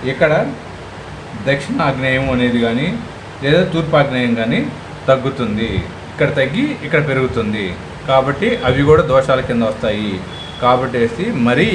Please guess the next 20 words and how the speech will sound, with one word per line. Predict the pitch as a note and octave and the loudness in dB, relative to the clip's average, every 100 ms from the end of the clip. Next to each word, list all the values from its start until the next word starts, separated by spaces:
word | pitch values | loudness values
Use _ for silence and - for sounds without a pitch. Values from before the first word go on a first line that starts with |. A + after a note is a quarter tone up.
| C#3+ | 0
ఎక్కువగా | D3 D3+ D#3 C#3+ | 2 4 4 2
పెంచకుండా | B2+ B2+ A#2+ A2 C3 A3 - - - - - - A#2 | 0 0 -2 0 0 0 -4 -8 -8 -12 -12 -4 0
ఉన్నంతలో | D3 F3+ F3 F3 D3+ F3 - - - - - - - | 4 4 4 4 4 4 0 -4 -12 -14 -12 -8 2
కొద్దిగా | D3 D#3+ A3 D#3 | 4 6 4 4
పెంచుకోండి. | D3 D3 B2 G#2+ A2 G#2+ F#2+ - - - - C#3 | 2 0 0 -2 -2 -2 -4 -12 -14 -14 0 2
సపోజ్ | A#2+ D3+ D3 C#3 B2+ | 4 2 2 2 2
మీరు | B2 A#2+ A#2+ | 0 0 0
కాంపౌండ్ | B2+ C3+ C#3 B2+ | 0 2 2 4
వాల్ | A#2 | 2
పెట్టకుండా, | A2+ A#2 A2+ G#2+ G#2 G2+ - - - - - - G#2 | 2 -2 0 0 0 -2 -8 -14 -14 -14 -14 -8 -4
ఆ, | G2+ F#2+ F#2+ G2 B2 B2+ | -2 -2 -4 -6 -2 0
ఏవైనా | C3+ C3+ B2 | 2 2 2
సరే | A#2+ A2 G#2+ G#2 - | 0 -2 -4 -8 -4
కాంపౌండ్ | A#2+ B2+ C3+ C3 B2 | 0 2 2 2 4
వాల్ | A#2 A2+ | 4 2
కట్టేటప్పుడు | G2+ A#2+ A2 - G#2+ G2 | 0 0 -2 -2 -6 -4
సరే | G2 G2+ G#2+ | -4 -2 0
మీ | C3+ C#3+ | 2 2
స్థలం | A#2+ C3+ B2 A2 | 2 2 2 0
కానీ | G#2 G#2+ | 0 -2